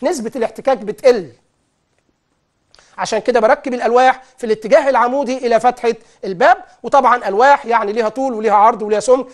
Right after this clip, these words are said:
كما ذكرنا في بداية الحلقة. تعالوا مع بعض كده بركب الوزرة، هنركب الوزرة طبعًا بداير الحجرة. بعد كده بعمل عملية قشط بواسطة مكنة الصنفرة عشان أساوي الأرضية وتبقى كلها مية واحدة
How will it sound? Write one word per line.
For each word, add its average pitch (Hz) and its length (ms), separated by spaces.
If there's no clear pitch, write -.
كما 254 300
ذكرنا 226 460
في 220 140
بداية 196 420
الحلقة. 233 300
تعالوا 277 300
مع 240 160
بعض 277 240
كده 320 180
بركب 254 380
الوزرة، 254 540
هنركب 214 320
الوزرة 208 360
طبعًا 233 440
بداير 254 440
الحجرة. 269 540
بعد 233 260
كده 247 180
بعمل 240 320
عملية 247 480
قشط 285 340
بواسطة 208 560
مكنة 233 380
الصنفرة 285 580
عشان 254 380
أساوي 277 340
الأرضية 254 600
وتبقى 233 340
كلها 240 320
مية 240 260
واحدة 247 400